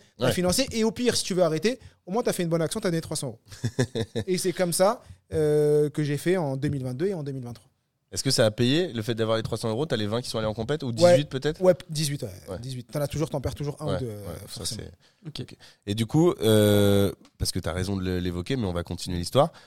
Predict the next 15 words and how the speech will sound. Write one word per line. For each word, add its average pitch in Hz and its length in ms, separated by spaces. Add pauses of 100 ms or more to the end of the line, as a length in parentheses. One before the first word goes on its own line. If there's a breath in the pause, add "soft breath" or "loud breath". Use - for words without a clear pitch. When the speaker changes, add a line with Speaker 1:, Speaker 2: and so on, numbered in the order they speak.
(220 loud breath)
Speaker 2:
Euh, 90 220
on 98 160
est 95 100
passé 95 240
un 95 80
peu 101 100
vite 95 180
là-dessus. 139 380 (460 soft breath)
Tu - 180
as 95 80
dit 120 200
que 127 100
tu 104 180
souhaitais 139 480
démissionner, 107 680